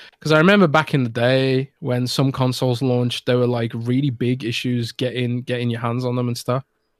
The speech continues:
I don't know if it's gonna be, like, to that sort of shortage extent. And also, you've gotta remember that we live in truly unprecedented times, so there's that aspect to consider as well. Um,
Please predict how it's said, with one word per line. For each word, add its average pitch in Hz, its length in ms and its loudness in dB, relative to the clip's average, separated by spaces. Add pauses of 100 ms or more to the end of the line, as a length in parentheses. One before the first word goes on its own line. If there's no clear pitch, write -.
(280)
I 143 80 2
don't 160 80 6
know 180 60 6
if 175 80 2
it's 156 120 2
gonna 147 160 4
be, 127 100 6
like, 113 360 0
to 123 140 -2
that 113 320 -4 (160)
sort 127 360 -4
of 117 120 -4
shortage 123 680 -4
extent. 127 500 -6 (840)
And 147 100 4
also, 151 220 4
you've 139 100 2
gotta 156 140 8
remember 135 340 4
that 120 260 -2 (200)
we 131 140 0
live 135 180 4
in 127 180 -2
truly 139 380 0
unprecedented 120 640 -4
times, 123 600 -4
so 131 120 -4
there's 117 180 -6
that 123 160 -2
aspect 123 380 -4
to 120 80 -8
consider 120 400 -8
as 120 140 -10
well. 123 280 -6 (760)
Um, 117 400 -4